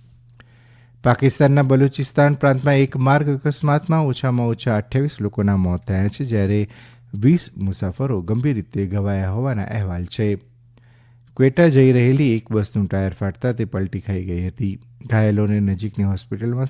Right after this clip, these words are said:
સારવાર અર્થે ખસેડાયા હતા. પાકિસ્તાનના પ્રધાનમંત્રી શહબાઝ શરીફ અને બલુચિસ્તાનના મુખ્યમંત્રી મીર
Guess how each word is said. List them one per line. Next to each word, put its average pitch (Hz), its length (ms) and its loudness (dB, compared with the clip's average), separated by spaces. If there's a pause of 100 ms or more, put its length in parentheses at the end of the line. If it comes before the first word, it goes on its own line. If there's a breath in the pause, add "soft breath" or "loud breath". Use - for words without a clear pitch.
સારવાર 92 400 -4
અર્થે 117 240 -6
ખસેડાયા 87 560 -6
હતા. 107 360 -2 (600 soft breath)
પાકિસ્તાનના 123 580 0
પ્રધાનમંત્રી 110 600 0
શહબાઝ 98 480 -4
શરીફ 107 320 -4
અને 101 200 -2
બલુચિસ્તાનના 98 800 -6
મુખ્યમંત્રી 101 640 -2
મીર 92 280 -2